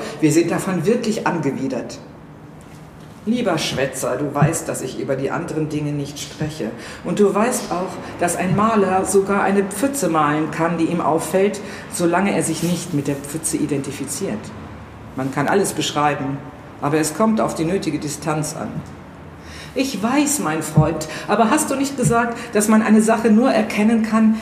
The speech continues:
wenn man sie sich zu eigen macht? Wenn du aber nun etwas intensiv erlebst,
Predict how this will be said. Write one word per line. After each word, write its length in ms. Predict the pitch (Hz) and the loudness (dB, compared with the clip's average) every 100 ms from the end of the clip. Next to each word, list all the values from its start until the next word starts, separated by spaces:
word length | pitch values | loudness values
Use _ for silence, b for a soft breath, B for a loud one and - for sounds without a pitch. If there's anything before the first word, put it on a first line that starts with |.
| B | B
wenn 120 | 156 | 0
man 160 | 175 165 | 0 0
sie 120 | 160 | 0
sich 240 | 160 180 - | 0 -2 0
zu 160 | 202 | 0
eigen 360 | 214 285 180 135 | 2 0 0 -2
macht? 400 | - - - - - - - - - - - | -2 -6 -12 -14 -16 -18 -20 -18 -20 -16 -8
Wenn 200 | - 156 | 0 2
du 100 | 160 | 4
aber 180 | 147 156 | 4 4
nun 160 | 160 156 | 2 0
etwas 300 | 151 160 156 | 0 -2 0
intensiv 540 | 220 220 208 170 190 | 0 4 2 2 -2
erlebst, 480 | 165 147 127 - | 0 0 0 -4